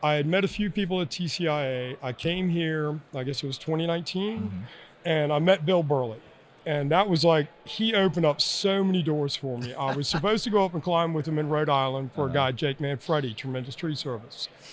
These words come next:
Speaker 1: And things kinda fell through, and he ended up in California. I had some obligations I had to attend to. We just couldn't meet up.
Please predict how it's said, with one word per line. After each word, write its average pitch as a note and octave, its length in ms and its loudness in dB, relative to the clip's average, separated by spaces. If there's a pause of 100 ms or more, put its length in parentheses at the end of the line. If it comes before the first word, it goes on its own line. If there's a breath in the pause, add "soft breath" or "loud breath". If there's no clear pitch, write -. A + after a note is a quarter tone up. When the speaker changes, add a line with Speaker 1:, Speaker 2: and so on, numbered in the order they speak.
(400 loud breath)
Speaker 1:
And C3 500 -4 (600 loud breath)
things F3 260 6
kinda F3 240 6
fell F3 280 6
through, E3 500 2
and D3 200 2
he F3+ 140 2
ended E3+ 160 4
up E3 160 0
in F3+ 80 0
California. D3 960 0 (180)
I D3 160 0
had D#3 240 -2
some D3 600 -4
obligations D3 600 0
I D3 160 2
had D#3 140 0
to D3 80 0
attend C#3 340 -4
to. C#3+ 120 -4
We B2+ 140 -4
just B2+ 140 -8
couldn't C#3+ 220 -4
meet D#3 140 0
up. D#3+ 160 2